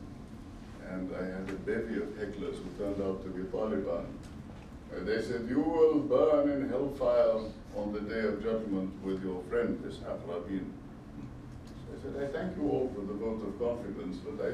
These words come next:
thought that the day of judgment was about all of us, not just about me and Ishaq Rabin." <laughs>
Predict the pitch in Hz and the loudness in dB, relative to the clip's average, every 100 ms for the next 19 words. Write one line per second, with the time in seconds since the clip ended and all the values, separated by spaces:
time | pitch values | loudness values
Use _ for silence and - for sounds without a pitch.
0 | - - - - - - 120 - 127 143 | -2 -4 -6 -6 -8 -8 -8 -2 0 2
1 | 123 120 123 - 98 110 - 117 117 - | 0 0 0 0 -6 -4 -4 -4 -2 0
2 | - - - 127 - - - - 104 - | 0 -2 0 0 0 -2 -4 -4 -4 -2
3 | - - 104 104 104 - - 98 - - | -6 -4 2 4 4 0 -2 0 -2 -2
4 | 120 117 113 113 - - - - - - | -2 -2 2 0 2 -2 -2 -4 -8 -6
5 | - - - - - - - - - - | -2 0 0 2 2 2 0 -2 -2 -4
6 | - - 762 | -6 -6 -8